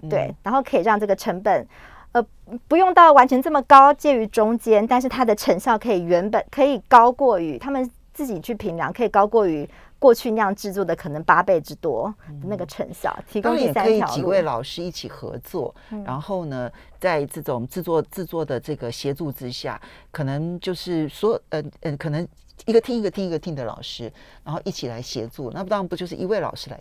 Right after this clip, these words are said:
Speaker 1: 做，可能就是几位老师一起合作。
Speaker 2: 对。
Speaker 1: 这个确实是，所以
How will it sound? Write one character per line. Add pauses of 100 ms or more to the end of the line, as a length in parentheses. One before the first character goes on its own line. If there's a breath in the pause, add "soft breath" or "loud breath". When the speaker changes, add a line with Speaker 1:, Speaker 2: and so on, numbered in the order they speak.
Speaker 1:
做，
可
能
就
是
几
位
老
师
一
起
合 (140)
作。 (260 loud breath)
Speaker 2:
对。
Speaker 1:
这
个
确
实
是， (400 loud breath)
所
以